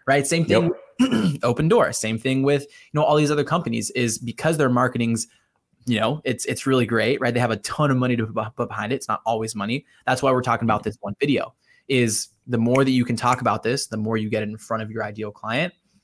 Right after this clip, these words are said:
Speaker 1: the more that you're gonna be able to generate those meetings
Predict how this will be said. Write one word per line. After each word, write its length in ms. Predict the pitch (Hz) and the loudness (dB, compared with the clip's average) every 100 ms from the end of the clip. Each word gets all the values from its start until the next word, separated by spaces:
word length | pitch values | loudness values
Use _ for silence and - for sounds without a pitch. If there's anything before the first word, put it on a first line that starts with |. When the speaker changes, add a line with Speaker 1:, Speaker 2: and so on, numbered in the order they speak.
| _ | _
Speaker 1:
the 80 | 123 | 0
more 260 | 120 123 117 | 2 2 2
that 80 | |
you're 140 | 110 107 | 0 -2
gonna 100 | 110 | -2
be 100 | 107 | -2
able 120 | 107 | -4
to 80 | 110 | -8
generate 360 | 113 110 104 | -8 -6 -8
those 180 | 104 104 | -10 -8
meetings 540 | 120 143 113 110 - | -2 0 -2 -4 -8